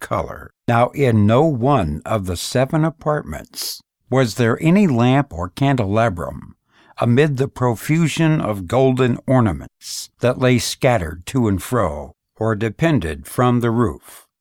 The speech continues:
There was no light of any kind emanating from the lamp or candle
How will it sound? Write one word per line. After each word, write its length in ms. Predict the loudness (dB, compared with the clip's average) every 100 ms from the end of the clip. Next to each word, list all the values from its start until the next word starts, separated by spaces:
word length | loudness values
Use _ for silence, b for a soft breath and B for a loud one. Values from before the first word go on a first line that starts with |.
| _
There 180 | 2 4
was 280 | 4 2 2
no 240 | 2 4
light 600 | 2 0 -2 -8 _ -20 _
of 160 | -6 0
any 220 | 0 0
kind 680 | 0 0 0 -4 -12 -16 -18 -4
emanating 640 | 0 2 4 2 2 2 0
from 360 | 0 2 2
the 120 | 2
lamp 440 | 2 2 2 0 -2 _ -4
or 280 | 2 2 2
candle 680 | -2 0 2 0 -4 -14